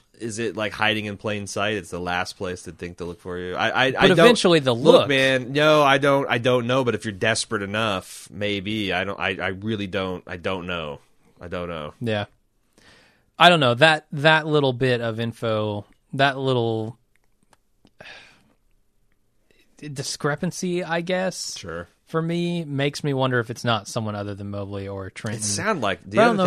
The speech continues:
Speaker 1: thing
Speaker 2: who
Speaker 1: is
Speaker 2: it could
Speaker 1: I,
Speaker 2: be.
Speaker 1: I listened to it a couple times and I thought it sounded like Mobley.
Speaker 2: Okay. Yeah, I mean, a lot of people are running with the, the idea that it's Mobley.
Speaker 1: Yeah.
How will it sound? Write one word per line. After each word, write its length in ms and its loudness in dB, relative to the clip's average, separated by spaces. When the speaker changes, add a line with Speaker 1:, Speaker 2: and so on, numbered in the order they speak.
Speaker 1:
thing 20 -
Speaker 2:
who 60 4
Speaker 1:
is 60 4
Speaker 2:
it 60 2
could 20 0
Speaker 1:
I, 160 2
Speaker 2:
be. 180 -2
Speaker 1:
I 140 2
listened 400 -4
to 100 -4
it 80 -2
a 40 -8
couple 240 -6
times 340 -4
and 80 -4
I 60 -4
thought 160 -4
it 100 -10
sounded 480 -6
like 180 -8
Mobley. 440 -14
Speaker 2:
Okay. 320 -6
Yeah, 260 4
I 80 -2
mean, 120 0
a 60 2
lot 120 6
of 60 2
people 240 0
are 60 2
running 240 4
with 180 -4
the, 420 -2
the 60 -6
idea 240 -4
that 120 -6
it's 140 -12
Mobley. 360 -10
Speaker 1:
Yeah. 160 -8